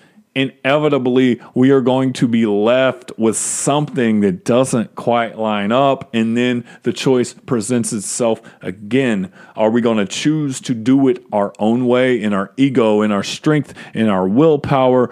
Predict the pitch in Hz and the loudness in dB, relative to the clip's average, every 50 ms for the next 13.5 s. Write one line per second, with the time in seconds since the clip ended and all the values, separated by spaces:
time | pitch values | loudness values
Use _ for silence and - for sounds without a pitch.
0 | - - - - 117 117 117 113 117 120 110 117 117 120 117 113 107 107 110 113 | -6 -12 -4 0 2 2 4 4 4 4 4 4 2 2 2 2 2 2 2 0
1 | 107 - 117 107 - - 113 107 104 98 90 - - - - 151 151 156 143 127 | 0 -2 -2 -2 0 0 2 2 2 2 0 -2 -4 -2 2 2 4 4 4 4
2 | 123 120 113 - - - - - - - - - - - 120 117 123 123 120 117 | 2 2 0 -2 -6 -10 -12 -14 -20 -20 -20 -14 -8 -4 -2 -2 0 0 0 2
3 | 113 107 104 107 104 - - - - - 135 151 170 175 170 165 156 143 - - | 2 2 2 0 0 -2 -6 -8 -4 0 2 4 4 4 4 2 2 0 -2 -4
4 | - - - - - 156 151 143 123 117 113 113 120 123 127 135 - - - - | -4 -4 -2 0 0 2 4 4 4 4 4 4 2 2 0 -4 -6 -6 -6 -8
5 | - - - _ _ _ _ _ _ _ _ _ _ _ _ _ _ _ - 107 | -8 -10 -14 _ _ _ _ _ _ _ _ _ _ _ _ _ _ _ -2 0
6 | 104 113 123 127 131 131 - - 151 143 143 - - - - - 151 139 139 139 | 2 2 2 2 0 -2 -4 -2 0 0 0 -2 -4 -6 -2 0 0 2 2 2
7 | 135 135 131 123 - - - - - - 113 113 120 110 107 104 98 113 127 135 | 2 2 0 -2 -4 -10 -20 -16 -8 -4 -2 0 2 2 2 2 2 4 4 4
8 | 135 127 - - - 143 135 127 127 123 123 120 107 - - - 127 123 127 127 | 4 2 0 -2 0 0 0 0 0 -2 -2 -4 -6 -6 -6 -4 -2 0 0 0
9 | 127 123 123 120 - - - - - - 123 120 117 120 - - - - 143 123 | 0 0 -2 -2 -6 -10 -20 -16 -8 -4 -2 0 0 0 -2 -4 -4 0 0 0
10 | 120 120 - - - 127 127 131 131 123 - - - 135 123 120 117 - - 110 | 0 0 0 -2 0 0 0 0 -2 -4 -6 -4 -2 0 0 0 0 0 0 0
11 | 113 123 127 120 101 101 107 117 123 127 120 - - - 131 123 120 120 123 123 | 2 2 2 2 0 0 2 2 2 2 0 -2 -4 -4 -2 0 2 0 0 0
12 | - - 143 131 131 139 135 127 123 110 110 117 113 107 98 - - - - 127 | -2 -2 -2 -2 0 0 0 0 -2 -2 -2 -2 -4 -4 -4 -6 -8 -8 -4 -2
13 | 117 113 113 110 107 107 107 - - - | -2 -2 0 -2 -4 -4 -6 -10 -12 -12